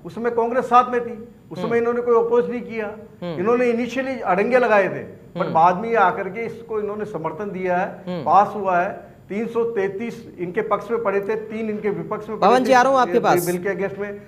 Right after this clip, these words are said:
Speaker 2: हम्म।
Speaker 1: राज्यसभा में एक सौ पैंसठ इनके पक्ष में पड़े थे, सात विपक्ष में पड़े थे।
Speaker 2: हम्म।
Speaker 1: उससे आप आइडिया लगा सकते हो कि कितना जबरदस्त बहुमत से ये पास हुआ है।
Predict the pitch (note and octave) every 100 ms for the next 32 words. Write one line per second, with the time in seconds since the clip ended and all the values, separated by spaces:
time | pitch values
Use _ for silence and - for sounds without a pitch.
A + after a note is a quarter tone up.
0 | - E3+ D#3+ F3+ G#3 G#3 G3+ G#3 G#3 G#3+
1 | A3 G#3+ G#3 G#3 G#3+ G#3 G#3 G3+ - G3+
2 | F#3+ F#3+ G#3+ - F#3 F#3 F3 G3+ G3+ G3+
3 | G3 F#3 G3 G3 - F3 D#3 D#3+ A#3+ G#3+
4 | G#3+ G#3 G#3+ A3 G#3+ A3 A3 A3 A#3 A3+
5 | A#3 F3+ A3+ A3+ C#3 D#3+ F3+ G3 E3+ -
6 | F#3+ G3 G#3 G#3+ G#3 G3 G3 F3+ F3+ F#3
7 | E3 E3